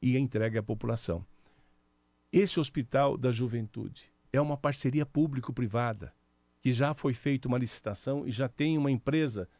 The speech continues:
trabalhando nisso, por trinta anos, se não me falha a memória.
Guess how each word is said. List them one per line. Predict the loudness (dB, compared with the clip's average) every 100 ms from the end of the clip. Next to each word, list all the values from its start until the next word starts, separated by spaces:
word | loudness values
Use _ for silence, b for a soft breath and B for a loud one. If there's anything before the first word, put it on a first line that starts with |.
| b b _
trabalhando | -2 0 0 2 2 0
nisso, | -2 -4 -10 -14 -18 b b _ -4
por | -2
trinta | 0 0 0 -2
anos, | 0 -2 -2
se | -2
não |
me | -2
falha | -4 -6 -6
a | -8
memória. | -8 -8 -10